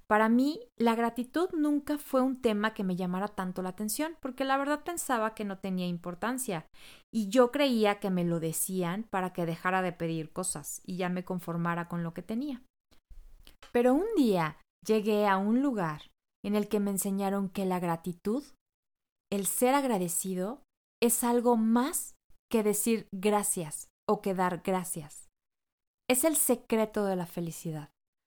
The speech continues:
Sí, así como lo oyes, y no te estoy exagerando.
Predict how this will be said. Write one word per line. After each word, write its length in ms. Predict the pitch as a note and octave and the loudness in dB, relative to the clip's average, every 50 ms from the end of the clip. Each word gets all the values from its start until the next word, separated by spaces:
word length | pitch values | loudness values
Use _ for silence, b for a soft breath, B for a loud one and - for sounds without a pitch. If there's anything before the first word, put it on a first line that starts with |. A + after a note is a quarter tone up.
| _ _ _ | _ _ _
Sí, 420 | - - - - A#3 A3+ G#3 G#3 - _ _ _ | -4 -2 0 2 2 0 0 -4 -10 _ _ _
así 340 | - F#3+ F3+ - - - A#3+ | 0 0 0 -2 -2 -4 -4
como 320 | - - C#4+ C#4+ C4+ B3 G#3+ | -4 -2 -2 0 2 2 2
lo 200 | F#3 F3 F3 F3 | 2 0 0 0
oyes, 360 | F3 E3+ E3 D#3+ D3+ - - _ | -2 -2 -4 -8 -10 -12 -10 _
y 100 | - G3+ | -4 -2
no 240 | G3 G3+ G3+ G3 F#3+ | -2 -2 -2 -4 -6
te 80 | - | -6
estoy 320 | G#3 - - - F3+ E3+ E3 | -8 -8 -8 -6 -6 -6 -6
exagerando. 640 | E3 - - E3 D#3+ - E3 D#3+ D#3 - D#3+ D3+ | -8 -10 -14 -16 -14 -12 -12 -12 -12 -14 -18 -20